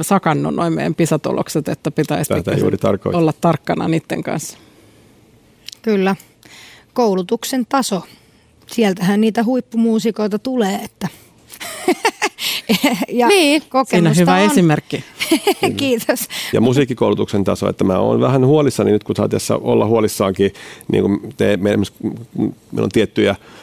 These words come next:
Speaker 2: niin kuin tää sä-, säveltämispuoli, meiltä tamkista lakkautettiin, musiikkiteknologia jäi nyt pois konservatoriosta, vaikka työllistymiset,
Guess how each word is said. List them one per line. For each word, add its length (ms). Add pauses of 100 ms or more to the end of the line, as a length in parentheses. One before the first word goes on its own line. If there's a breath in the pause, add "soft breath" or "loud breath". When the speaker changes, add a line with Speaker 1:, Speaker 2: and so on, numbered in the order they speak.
(260 loud breath)
Speaker 2:
niin 80
kuin 100
tää 140
sä-, 160
säveltämispuoli, 960
meiltä 340
tamkista 640
lakkautettiin, 640
musiikkiteknologia 800
jäi 160
nyt 160
pois 200
konservatoriosta, 840
vaikka 180
työllistymiset, 640